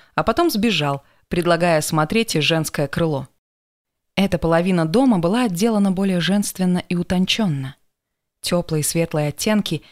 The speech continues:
изящная лёгкая мебель, музыкальная гостиная, украшенная высокими французскими вазами, фортепиано с набором нот,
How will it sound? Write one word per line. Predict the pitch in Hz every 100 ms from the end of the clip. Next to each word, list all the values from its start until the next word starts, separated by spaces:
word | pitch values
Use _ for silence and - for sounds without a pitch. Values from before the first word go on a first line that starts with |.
| - _
изящная | 156 160 262 - 196 170
лёгкая | 208 208 180 170
мебель, | 196 233 190 - _ _
музыкальная | 165 156 160 160 156 151
гостиная, | 143 139 - - 214 185 147 143 _ -
украшенная | 165 175 185 185 170 160
высокими | 160 - 240 - 196
французскими | - 175 - 196 - 185 185
вазами, | 180 143 135 135 - _ - -
фортепиано | - 175 - - 170 202 185
с | -
набором | 160 156 185 160 160
нот, | 214 -